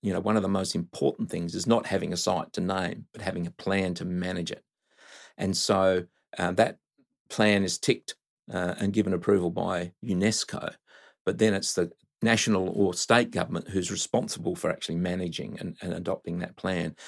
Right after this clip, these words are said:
And so in this case, it's the Commonwealth and really New South Wales National Parks. unesco contribute nothing, I believe, nothing to the actual management of it.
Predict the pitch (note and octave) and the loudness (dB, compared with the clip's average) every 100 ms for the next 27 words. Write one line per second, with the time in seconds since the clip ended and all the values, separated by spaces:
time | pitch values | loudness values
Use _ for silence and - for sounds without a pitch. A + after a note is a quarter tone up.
0 | - - - G2 G#2 A#2+ - F2 - - | -10 -4 2 6 6 4 0 -2 -2 -6
1 | - - F2+ F2+ E2+ F2+ - _ _ _ | -4 -2 0 2 0 -2 -8 _ _ _
2 | _ _ - F2 F2 F2 G2+ F2 E2+ - | _ _ -4 0 0 0 0 0 -4 -6
3 | - E2+ E2 - D#2+ - E2 - - - | -4 -2 -2 0 -2 -4 -6 -8 -10 -6
4 | E2 - - - - _ - - - - | -6 -6 -12 -18 -18 _ -20 -20 -18 -4
5 | G2+ G2+ G#2+ - E2 - F2 - F#2+ E2+ | 2 6 4 4 0 0 -2 0 0 0
6 | - F2+ - - - - - - F2+ F2+ | 0 -2 -2 -2 -4 -6 -6 0 2 2
7 | F#2 D#3 - F#2 E2+ F2+ - - F2 E2+ | 0 -2 -4 -4 -2 -4 -6 -2 -2 0
8 | E2+ E2+ - E2 F2 F#2 F#2+ F#2+ F2 E2 | -2 -4 -2 -2 0 0 -2 -2 -4 -2
9 | - | -4